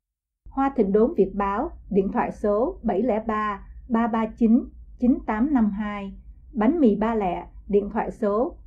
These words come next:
bảy lẻ ba tám bảy sáu chín không sáu hai, Emerson H Lee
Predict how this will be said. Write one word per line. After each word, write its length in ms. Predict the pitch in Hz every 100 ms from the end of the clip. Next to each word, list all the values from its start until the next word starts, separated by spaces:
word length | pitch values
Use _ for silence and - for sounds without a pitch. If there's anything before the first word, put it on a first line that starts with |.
| -
bảy 200 | 190 214
lẻ 140 | 226
ba 400 | 220 226 220 220 - - -
tám 200 | 220 240 294
bảy 160 | 185
sáu 500 | 226 226 208 247 339 - - -
chín 180 | 262 359
không 180 | 254 214
sáu 220 | 214 226
hai, 440 | 269 233 208 196 190 - - - -
Emerson 480 | 233 277 277 - 220 214
H 320 | 240 254 - 233
Lee 340 | 226 226